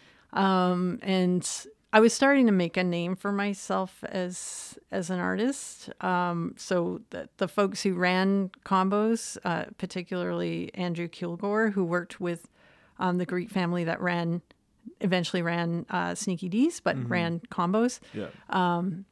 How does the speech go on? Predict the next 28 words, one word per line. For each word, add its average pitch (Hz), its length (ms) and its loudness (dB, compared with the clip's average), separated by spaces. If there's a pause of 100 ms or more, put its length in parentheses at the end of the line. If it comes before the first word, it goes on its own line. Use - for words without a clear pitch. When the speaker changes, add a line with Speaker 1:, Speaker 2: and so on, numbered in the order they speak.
(680)
Speaker 1:
uh, 175 420 4 (1400)
it, 208 140 4
were 208 280 6
aware 190 540 4 (440)
of, 208 500 -6 (160)
of 185 180 -2
my 185 180 2
work 190 340 0
and 185 360 2 (100)
the 196 100 2
graffiti 185 500 0
I, 185 180 0 (100)
that 190 180 0 (100)
I 190 200 0
was 185 240 -2
doing 202 460 0
in 190 180 2
their 190 140 2
bathroom, 190 500 2
which 185 240 -4
they 190 80 0
weren't 175 260 -4
so 185 240 2
appreciative 175 580 -2
of. 185 180 0 (260)
Speaker 2:
Right. 107 220 -2 (280)
Speaker 1:
But, 190 420 4
um, 180 600 4